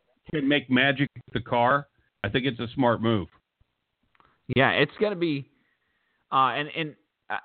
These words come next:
Speaker 2: you know, you just wonder kinda what prompted. I mean, um, you know,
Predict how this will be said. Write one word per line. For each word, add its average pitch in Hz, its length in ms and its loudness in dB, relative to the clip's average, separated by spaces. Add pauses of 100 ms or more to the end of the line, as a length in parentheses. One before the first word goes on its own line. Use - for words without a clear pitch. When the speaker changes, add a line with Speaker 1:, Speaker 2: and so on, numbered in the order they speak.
(100)
Speaker 2:
you 214 160 -2
know, 180 40 0
you 180 140 -2
just 190 100 -10
wonder 180 200 -2
kinda 170 160 -2
what 131 240 -4
prompted. 135 420 0 (140)
I - 40 -6
mean, 104 280 0
um, 98 440 0 (380)
you 117 80 2
know, 104 240 2